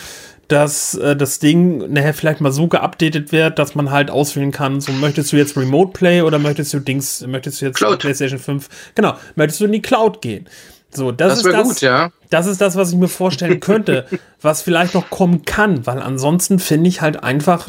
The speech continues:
Speaker 1: diesen, den reinen Remote Player von Sony halt einfach echt, brauche ich nicht.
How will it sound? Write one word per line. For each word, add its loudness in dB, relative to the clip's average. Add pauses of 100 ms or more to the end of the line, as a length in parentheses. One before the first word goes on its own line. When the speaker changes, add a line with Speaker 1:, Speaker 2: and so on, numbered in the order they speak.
Speaker 1:
diesen, -4
den 0
reinen 2
Remote 4
Player 2
von -4
Sony 0
halt 0
einfach -6
echt, -4 (640)
brauche -2
ich -2
nicht. -10